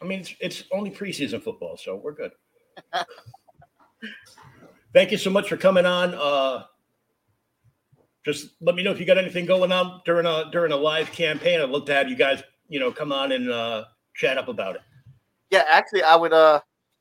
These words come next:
Speaker 2: I'd like to get the creative team of Hospice on here and talk to you.
Speaker 1: Oh, sure.
Speaker 2: Awesome.
Speaker 1: Ju-, just hit me up and, uh, we'll get it done.
Speaker 2: Sounds good, man. Thank you again. I appreciate it.
Speaker 1: Hey, no worries. Always good to talk to you, my friend.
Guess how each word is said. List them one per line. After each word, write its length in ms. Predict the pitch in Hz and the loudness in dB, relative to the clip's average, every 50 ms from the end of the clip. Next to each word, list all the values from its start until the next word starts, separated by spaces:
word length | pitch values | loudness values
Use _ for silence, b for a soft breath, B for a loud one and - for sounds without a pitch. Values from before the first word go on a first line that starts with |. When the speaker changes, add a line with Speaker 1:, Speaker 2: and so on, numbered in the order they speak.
| _ - | _ -2
Speaker 2:
I'd 160 | - 175 190 | 0 2 2
like 160 | 196 175 170 | 2 0 -2
to 60 | - 147 | -6 -16
get 200 | - 151 - - | -20 -14 -8 -6
the 260 | 147 143 139 139 131 - | -4 -4 -4 -6 -8 -10
creative 300 | - 156 151 151 143 143 | -8 -6 -6 -6 -6 -8
team 220 | - - 156 143 135 | -12 -16 -14 -12 -10
of 60 | 123 | -4
Hospice 420 | 135 147 175 - - - 165 - - | 2 2 2 2 0 -6 -12 -8 -8
on 140 | 135 135 135 | -8 -8 -8
here 140 | 143 131 123 | -12 -16 -16
and 80 | 123 | -14
talk 200 | - 120 117 - _ | -12 -12 -12 -12 _
to 60 | - | -20
you. 40 | 113 _ _ _ _ _ _ _ _ _ _ _ _ _ _ _ | -20 _ _ _ _ _ _ _ _ _ _ _ _ _ _ _
Speaker 1:
Oh, 120 | - 185 - | 2 2 2
sure. 340 | - - 160 170 151 - - _ _ _ _ _ _ _ _ _ _ - - | 4 2 0 0 0 -4 -12 _ _ _ _ _ _ _ _ _ _ -12 -2
Speaker 2:
Awesome. 280 | 139 147 160 165 160 - _ _ _ _ _ _ _ _ _ - | 2 4 4 4 2 -2 _ _ _ _ _ _ _ _ _ -6
Speaker 1:
Ju-, 200 | 139 147 147 147 | -6 -6 -4 -4
just 220 | 151 151 147 - | -6 -8 -4 -4
hit 160 | 156 160 151 | -6 -4 -4
me 120 | 147 139 151 | -2 -2 -2
up 180 | 151 151 - | -2 -2 -4
and, 240 | 135 123 123 123 127 | -4 -4 -4 -4 -4
uh, 340 | 127 123 123 123 127 131 - _ _ _ _ _ _ _ _ _ | -2 -2 -2 -4 -4 -6 -8 _ _ _ _ _ _ _ _ _
we'll 140 | - 139 120 | -16 -14 -10
get 140 | 123 143 143 | -10 -10 -10
it 120 | 147 131 | -8 -8
done. 240 | 131 156 175 151 - _ _ _ _ _ _ _ _ _ _ _ _ _ _ _ | -8 -6 -6 -10 -14 _ _ _ _ _ _ _ _ _ _ _ _ _ _ _
Speaker 2:
Sounds 420 | - - 139 135 147 160 156 _ _ 135 | -12 -6 -2 -2 -2 -2 -4 _ _ -12
good, 180 | 165 190 160 | -10 -10 -10
man. 200 | 139 135 139 135 _ | -10 -12 -12 -10 _
Thank 180 | 160 165 185 - _ | -8 -8 -8 -10 _
you 100 | 170 165 | -14 -14
again. 260 | 160 170 196 190 156 | -12 -8 -6 -4 -2
I 100 | 139 151 | -2 -4
appreciate 440 | 151 - _ 170 165 - - 139 123 | -6 -8 _ -20 -20 -14 -12 -12 -12
it. 100 | - _ _ _ _ _ _ _ _ _ _ _ _ _ _ _ _ _ | -12 _ _ _ _ _ _ _ _ _ _ _ _ _ _ _ _ _
Speaker 1:
Hey, 240 | - 135 143 123 110 - - - | 2 2 2 2 -2 -8 -4 -4
no 100 | 135 139 | 0 4
worries. 320 | 147 160 160 156 151 143 | 6 6 6 6 4 2
Always 300 | 175 - 170 170 185 - | 0 0 0 0 0 -2
good 140 | - 180 - | -4 -6 -6
to 80 | 151 143 | -2 2
talk 240 | - 156 147 - | 2 2 2 2
to 40 | - | -2
you, 60 | 156 | -6
my 100 | 139 151 | -6 -6
friend. 360 | - - 147 143 147 143 - | -4 -2 -4 -4 -4 -8 -12